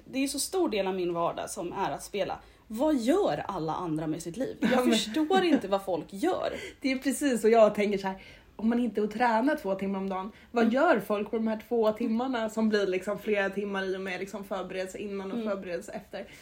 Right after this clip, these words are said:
Speaker 2: Men uppenbarligen så har man ju olika intressen.
Speaker 1: Mm.
Speaker 2: Men det är intressant, eh, att tänka i de banorna.
Speaker 1: Jag kommer ihåg att jag frågade någon kollega för många år sedan. Så här, jag bara, för jag pratade om gaming, tror jag.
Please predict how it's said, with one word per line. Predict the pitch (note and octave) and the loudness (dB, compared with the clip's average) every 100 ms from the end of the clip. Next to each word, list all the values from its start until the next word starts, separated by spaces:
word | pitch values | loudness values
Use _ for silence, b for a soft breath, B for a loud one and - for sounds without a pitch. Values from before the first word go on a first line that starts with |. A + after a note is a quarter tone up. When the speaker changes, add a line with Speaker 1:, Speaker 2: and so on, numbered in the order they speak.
| B | B
Speaker 2:
Men | A#3+ | -4
uppenbarligen | A#3+ - A#3+ A#3 C#4+ C4+ A#3+ A#3+ A3 | -4 -2 0 2 2 2 0 0 -2
så | G#3+ - G#3 G#3 G#3 B | -4 -6 -4 -4 -6 B
har | - B3 B3 | 0 2 4
man | G#3+ G3+ | 2 -2
ju | G#3 | -4
olika | A#3 G#3+ G3+ A3 | -4 -4 2 4
intressen. | G#3+ G#3+ A#3 A#3+ B3 G#3 | 4 4 0 0 -2 -2
Speaker 1:
Mm. | B3+ - B B B B | -4 -10 B B B B
Speaker 2:
Men | A3+ | 0
det | A3 | 2
är | |
intressant, | A#3+ A3+ A#3+ C4+ B3+ A#3 A3 - | 0 0 -2 0 0 0 -4 -4
eh, | A3 G#3 - | 0 0 -2
att | - | -4
tänka | B3 G#3+ A#3 - - - B B B B B - | -2 0 -2 -6 -8 -20 B B B B B -2
i | |
de | A3 G#3+ | 0 0
banorna. | A3 B3+ - - | 0 -4 -8 -14
Speaker 1:
Jag | A3 | -2
kommer | C4 | -2
ihåg | |
att | A3 | -2
jag | G#3 | -2
frågade | C4 G3+ G3+ G3 | -2 0 -2 -4
någon | - | -6
kollega | - G#3 F#3 F3 - | -6 -2 -2 -4 -8
för | F#3+ | -8
många | - - - | -8 -10 -10
år | - | -12
sedan. | - - - | -12 -16 -16
Så | - | -14
här, | - - | -14 -14
jag | - - B B B B - | -16 -18 B B B B -12
bara, | A3+ | -8
för | B3+ | -6
jag | A3+ G#3+ | -4 -2
pratade | F#3+ G3 F3+ | -4 -2 -6
om | G#2+ | -6
gaming, | - - - | -10 -12 -10
tror | |
jag. | - | -10